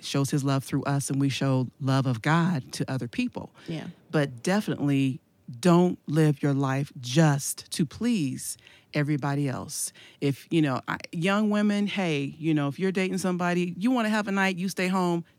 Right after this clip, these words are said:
Speaker 1: Dude, we ain't going out tonight. I'm gonna wash my hair. I'm gonna watch my <laughs> shows. I didn't do that. I wish I would have done that.
Speaker 2: Yeah.
Speaker 1: Taken the time to love me more than I loved myself.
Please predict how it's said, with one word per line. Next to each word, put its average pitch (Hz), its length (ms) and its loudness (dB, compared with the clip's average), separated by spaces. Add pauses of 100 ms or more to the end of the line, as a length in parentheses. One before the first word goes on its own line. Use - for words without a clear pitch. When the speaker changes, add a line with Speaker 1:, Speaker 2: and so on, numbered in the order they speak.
Speaker 1:
Dude, 170 300 0
we 175 100 -2
ain't 175 180 0
going 156 240 0
out 147 160 -2
tonight. 143 300 -4
I'm 127 80 -4
gonna 127 140 -4
wash 170 260 -6
my 156 120 -4
hair. 147 420 -2
I'm 135 100 0
gonna - 120 2
watch 170 180 -4
my 160 140 0
<laughs> - 160 -4
shows. 143 380 2 (440)
I 240 100 8
didn't 302 200 8
do 320 200 6
that. - 280 -6 (360)
I 175 160 6
wish 233 340 2
I 180 160 0
would 180 160 0
have 151 160 -2
done 143 460 4 (180)
that. 120 520 -6
Speaker 2:
Yeah. 156 300 -6
Speaker 1:
Taken 175 320 0
the 165 80 4
time 143 500 0
to - 160 -4
love 139 460 0
me 127 500 0 (440)
more 151 340 4
than 143 140 0
I 131 100 0
loved 127 380 -4
myself. - 760 -8